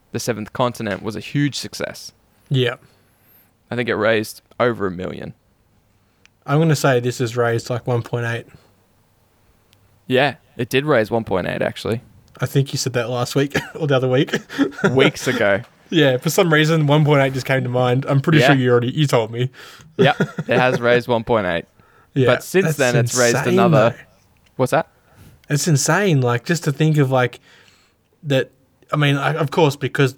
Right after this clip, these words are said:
Speaker 2: its predecessor had so much success,
Speaker 1: Yeah.
Speaker 2: success, uh, it's expected to, this one as well, because, yeah.
Speaker 1: Yeah.
Speaker 2: Yeah.
Speaker 1: Because, like we spoke about, it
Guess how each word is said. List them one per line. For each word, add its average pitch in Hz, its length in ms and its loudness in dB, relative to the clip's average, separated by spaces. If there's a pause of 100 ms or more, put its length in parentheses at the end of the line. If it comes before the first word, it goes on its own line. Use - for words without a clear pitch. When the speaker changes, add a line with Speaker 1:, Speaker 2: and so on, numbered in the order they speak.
(120)
Speaker 2:
its - 260 -6
predecessor 123 580 -4
had 113 140 -4
so 131 120 0
much 117 120 -2
success, 139 560 0
Speaker 1:
Yeah. - 60 -20 (120)
Speaker 2:
success, - 680 0 (300)
uh, 120 340 0
it's 127 160 -2
expected 127 420 -2
to, 117 120 0
this 117 180 -2
one 113 100 0
as 107 120 -6
well, 120 220 2
because, 113 420 -8 (400)
yeah. 117 280 -4 (460)
Speaker 1:
Yeah. 113 280 2 (300)
Speaker 2:
Yeah. - 120 -12
Speaker 1:
Because, 233 460 -2 (500)
like 147 260 -2
we 131 140 -2
spoke - 320 -4
about, 98 340 -4 (720)
it 127 220 0